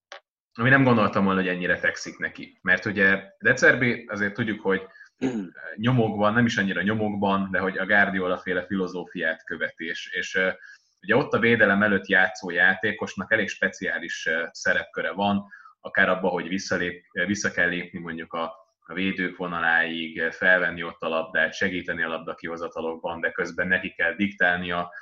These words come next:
a, a, a ritmust hátulról, tehát egyfajta ilyen metronóm szerepben is kell,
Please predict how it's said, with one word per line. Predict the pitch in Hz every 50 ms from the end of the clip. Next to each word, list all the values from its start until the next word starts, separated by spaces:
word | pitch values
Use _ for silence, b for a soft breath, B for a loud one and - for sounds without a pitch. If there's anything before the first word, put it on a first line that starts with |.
| B B B B B B B
a, | 85 85 85 87 87 85 87 87 - _ _ _ _ -
a, | 90 87
a | 92 - 92
ritmust | 98 101 101 - - 101 - - -
hátulról, | 95 92 90 - - 98 92 90 90 87 87 85
tehát | - 90 82 85
egyfajta | 87 - - - 87 80 - - 85 85 - B B B B _ _
ilyen | - 87 92
metronóm | 95 95 - - - 98 92 92 90 90
szerepben | 98 - - 95 90 90 87 87 - - 90 90 90 -
is | - 98 - - -
kell, | - 90 87 87 87